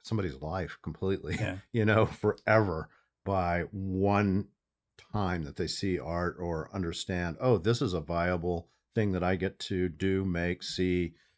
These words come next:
Speaker 1: engage in." And it's life-changing. That's, I think that's the thing about museums, is they really can be life-changing. And when you're doing culturally, um, interesting and retrospective looks, then it also can add to,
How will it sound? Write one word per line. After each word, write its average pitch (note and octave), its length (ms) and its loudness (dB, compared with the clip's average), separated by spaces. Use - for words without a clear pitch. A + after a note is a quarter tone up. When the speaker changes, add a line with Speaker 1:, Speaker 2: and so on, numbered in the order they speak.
Speaker 1:
engage F#2 580 2
in." F#2 400 2
And F#2+ 460 2
it's - 320 -6
life-changing. A2 520 0
That's, A2+ 200 2
I B2 100 6
think D#3+ 220 8
that's D#3+ 200 10
the A#2 80 0
thing B2+ 160 4
about F2 240 2
museums, E2 440 2
is F2 160 -2
they F2 280 2
really A2 420 4
can F#2 580 0
be F2 240 0
life-changing. D2 1120 0
And G#2+ 100 0
when G#2+ 100 4
you're G2+ 80 2
doing A2 260 4
culturally, F#2+ 840 2
um, D#2+ 500 -4
interesting G#2+ 720 0
and E2 140 -4
retrospective G2 1080 0
looks, B2+ 600 4
then G2+ 280 2
it F#2 120 -2
also F#2+ 380 2
can F2 240 -6
add F2 440 -4
to, D#2 540 -8